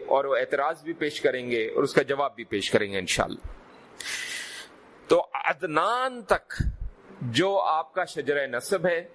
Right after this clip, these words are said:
وہ متفق علیہ ہے، اس میں کوئی اختلاف نہیں ہے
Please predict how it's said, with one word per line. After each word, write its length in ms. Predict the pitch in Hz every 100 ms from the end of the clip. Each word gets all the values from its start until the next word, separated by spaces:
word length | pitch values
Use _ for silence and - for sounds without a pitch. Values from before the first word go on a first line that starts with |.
| - 127
وہ 560 | 120 147 165 160 156 - - 123
متفق 760 | 156 - - 175 - 233 - -
علیہ 440 | 131 123 151 151
ہے، 180 | 143 131 - - - -
اس 220 | 156 -
میں 100 | 180
کوئی 140 | 151
اختلاف 580 | 151 - 131 135 170 -
نہیں 320 | 156 151 147
ہے 120 | 143